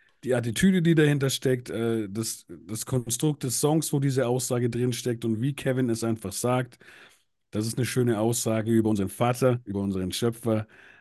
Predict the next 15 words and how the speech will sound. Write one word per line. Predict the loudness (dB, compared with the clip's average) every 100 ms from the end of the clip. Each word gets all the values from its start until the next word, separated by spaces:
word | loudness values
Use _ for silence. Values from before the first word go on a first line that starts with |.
| _
ähm, | -6 -4 -4 -6 -4
die | -2
ihm | -2
zusteht. | -6 -4 -4 -2 0 0 -2 -12 _
Und, | -8 -4 -4
äh, | -4 -6 -6 -10 -18 -20 -20 -20 _ _ -4
sie | 2
lautet: | 4 2 2 -2 -2 _ _
„Gott, | 2 6 6
du |
bist | 6 2 0
jetzt | -4 2
meine | 2 2
Zuflu-, | 0 2 2 2 -4 -6 _ -10
ah, | -10